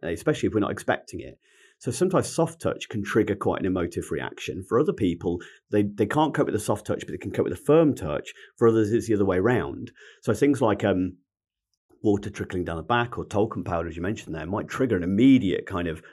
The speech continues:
pain response. Also, the modulation you sometimes hear with dementia, kind of, "Ow, you're hurting me," and, and the carer's going, "Oh, we're not touching you." But it might be actually their brain is telling them that even though you're very,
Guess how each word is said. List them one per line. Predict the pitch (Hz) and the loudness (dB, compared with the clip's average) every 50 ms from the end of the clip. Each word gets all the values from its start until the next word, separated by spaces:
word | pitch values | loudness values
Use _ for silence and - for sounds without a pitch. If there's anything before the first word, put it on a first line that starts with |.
| _ - 143 | _ -14 -6
pain | 98 - 113 113 113 | -2 0 2 2 2
response. | 101 90 90 - - - - - - - - - - _ _ _ - - - - - _ _ _ _ _ _ _ - | 2 0 -2 -6 -10 -12 -12 -12 -14 -16 -20 -20 -20 _ _ _ -20 -20 -20 -20 -20 _ _ _ _ _ _ _ 2
Also, | 127 139 151 151 196 175 | 4 4 4 6 4 4
the | 147 120 | 4 4
modulation | 101 110 107 98 - 104 101 104 113 107 - - 95 95 | 4 4 2 2 2 4 6 6 6 4 2 2 0 0
you | 87 85 | 0 0
sometimes | - - 107 117 117 113 104 95 95 - | -2 0 -2 0 0 0 0 0 0 0
hear | 104 98 90 87 | 2 2 4 4
with | 82 82 | 2 0
dementia, | 87 87 87 87 - - | -2 -4 -4 -4 -6 -8
kind | - 104 95 92 | -6 -4 -4 -4
of, | - - - | -4 -2 0
"Ow, | - 208 247 320 | 2 4 6 8
you're | 330 330 349 302 330 | 8 8 8 8 6
hurting | 302 311 311 - - 277 269 269 | 6 6 4 4 4 4 6 6
me," | 269 254 175 269 262 285 - - - - - _ - | 6 4 4 2 2 0 0 -4 -12 -20 -20 _ -2
and, | - 123 123 113 | 2 2 4 4
and | - 117 120 | 4 4 4
the | 120 | 4
carer's | - 120 127 120 120 117 113 | 4 4 6 6 6 6 4
going, | - 127 123 131 - - | 4 4 4 4 2 4
"Oh, | 170 180 | 4 6
we're | 202 220 | 6 6
not | 254 247 - - | 4 2 0 0
touching | 180 185 175 - - 117 104 95 | 0 0 0 2 2 4 4 4
you." | 85 80 73 62 53 - - _ _ _ _ _ _ - | 4 2 0 -2 -4 -8 -10 _ _ _ _ _ _ -10
But | 110 - 131 123 - - | -2 2 4 4 4 4
it | - 127 - | 2 0 2
might | 131 139 151 147 | 2 2 2 4
be | 147 131 123 | 4 4 4
actually | 131 - - - - 110 | 2 2 -2 -4 -4 0
their | 98 101 | 0 0
brain | 95 82 107 110 120 135 143 135 | 0 2 4 4 6 6 6 6
is | 131 123 127 | 4 2 0
telling | 127 131 139 135 127 107 | 0 0 2 2 4 2
them | 92 78 76 80 82 | 2 0 0 -2 -2
that | 98 - - | 0 0 0
even | 117 113 123 120 113 | 0 2 2 2 2
though | 113 | 4
you're | 113 113 113 107 101 | 4 4 4 2 4
very, | 110 107 107 104 | 4 2 2 2